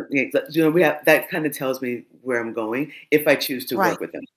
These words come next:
Speaker 1: 'Cause I don't work with everybody. I'm very picky about who I work with,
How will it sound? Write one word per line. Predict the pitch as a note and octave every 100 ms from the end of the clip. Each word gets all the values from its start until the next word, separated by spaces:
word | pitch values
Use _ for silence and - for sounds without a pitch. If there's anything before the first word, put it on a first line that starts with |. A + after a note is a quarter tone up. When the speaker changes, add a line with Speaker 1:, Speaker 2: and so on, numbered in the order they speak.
| _ _
Speaker 1:
'Cause | -
I | D3+
don't | D3
work | C#3 C#3
with | B2+ -
everybody. | B2+ A2 G#2 G#2 F#2+
I'm | G#2+
very | A2 A2+ A2
picky | - - -
about | B2 B2+ -
who | C3
I | A#2+
work | G#2+ A2+ B2+
with, | F3